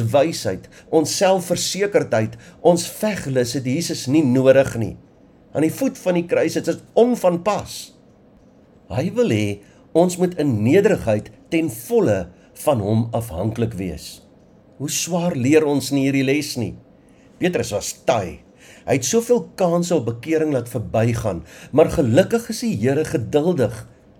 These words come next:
Hy hou aan totdat ons leer om te luister. Hy het met Petrus aangehou totdat hy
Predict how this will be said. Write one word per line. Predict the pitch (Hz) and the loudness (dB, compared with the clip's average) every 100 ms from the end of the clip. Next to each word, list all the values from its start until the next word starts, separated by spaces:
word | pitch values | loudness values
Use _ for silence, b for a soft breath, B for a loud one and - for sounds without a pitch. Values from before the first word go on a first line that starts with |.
| _ _ _ 104 | _ _ _ -4
Hy | 135 | 0
hou | 196 - | 0 0
aan | 123 139 147 | 0 0 -2
totdat | 175 175 170 143 | 0 0 0 0
ons | 135 113 | -2 -2
leer | 104 110 113 104 110 B B - | -2 2 4 2 0 B B -8
om | 110 95 | -6 -4
te | 110 | -2
luister. | 98 95 92 - 78 - - _ _ _ _ _ | 0 -2 -6 -10 -10 -12 -20 _ _ _ _ _
Hy | 113 | -6
het | 120 | -4
met | 143 113 | -4 -4
Petrus | 147 151 117 - | -4 -4 -4 -2
aangehou | 156 - 113 113 | -2 2 2 2
totdat | 151 151 - | 0 0 2
hy | 123 | 2